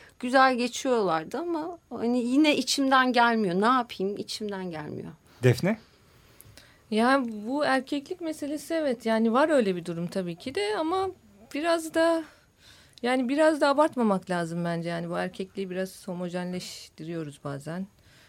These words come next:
Speaker 3: Ve erkeklik yerine belki, ne bileyim,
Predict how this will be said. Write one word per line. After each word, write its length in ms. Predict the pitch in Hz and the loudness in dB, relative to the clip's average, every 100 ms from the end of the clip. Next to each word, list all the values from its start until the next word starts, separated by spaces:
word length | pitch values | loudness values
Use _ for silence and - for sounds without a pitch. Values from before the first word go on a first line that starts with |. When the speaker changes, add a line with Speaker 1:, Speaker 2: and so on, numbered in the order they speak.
| _ - | _ -10
Speaker 3:
Ve 120 | 165 165 - | -10 -8 -8
erkeklik 560 | 170 - 175 180 - | -8 -8 -12 -12 -10
yerine 280 | 175 170 160 | -8 -6 -6
belki, 500 | 160 160 - 165 165 170 | -6 -8 -10 -8 -8 -8
ne 200 | 170 160 | -8 -8
bileyim, 340 | 151 151 | -8 -8